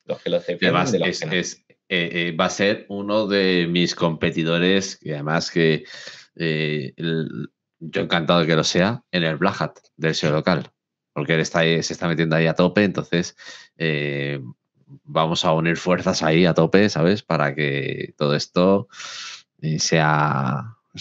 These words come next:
Speaker 2: sea, sea para bien, ¿no? Para Jinjan seo, para el seo local en España y todos estos vendehumos como el Darren Shaw, pues a tomar por vientos.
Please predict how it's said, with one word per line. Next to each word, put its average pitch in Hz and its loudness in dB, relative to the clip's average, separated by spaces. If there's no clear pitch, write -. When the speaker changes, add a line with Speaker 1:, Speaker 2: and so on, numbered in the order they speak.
Speaker 2:
sea, - 2
sea 104 2
para 78 4
bien, 85 2
¿no? 104 2
Para 76 0
Jinjan 82 0
seo, 110 2
para 78 -2
el 73 -6
seo 80 -4
local 76 -2
en 76 -6
España 107 2
y 78 0
todos 82 0
estos 82 2
vendehumos 82 4
como 76 4
el 73 4
Darren 76 4
Shaw, 95 2
pues 123 0
a - -8
tomar - -6
por 55 -16
vientos. - -16